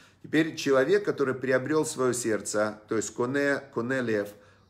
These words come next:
он говорит: «Секундочку, я, понятное дело, я не хочу в спортзал, но я пойду в спортзал,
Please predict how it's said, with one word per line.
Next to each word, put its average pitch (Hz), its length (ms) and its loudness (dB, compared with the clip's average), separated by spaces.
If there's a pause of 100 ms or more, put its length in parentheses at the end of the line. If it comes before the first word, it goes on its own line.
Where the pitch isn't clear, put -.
он 151 220 2
говорит: 170 360 2
«Секундочку, 127 840 -4 (120)
я, 160 680 4
понятное 151 420 2
дело, 135 200 2
я 123 140 0
не 123 100 -4
хочу 123 260 -4
в 107 40 -10
спортзал, 87 500 -6
но 104 120 -6
я 113 100 0
пойду 113 280 -4
в 107 40 -12
спортзал, - 580 -10